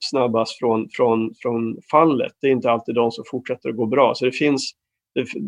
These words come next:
det går att förbättra momentumstrategier på börsen, eh, om man vill. Men, men jag, jag tycker man ska,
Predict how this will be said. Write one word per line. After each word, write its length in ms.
det 80
går 160
att 80
förbättra 460
momentumstrategier 920
på 120
börsen, 380
eh, 200
om 200
man 160
vill. 240
Men, 220
men 160
jag, 120
jag 140
tycker 280
man 140
ska, 520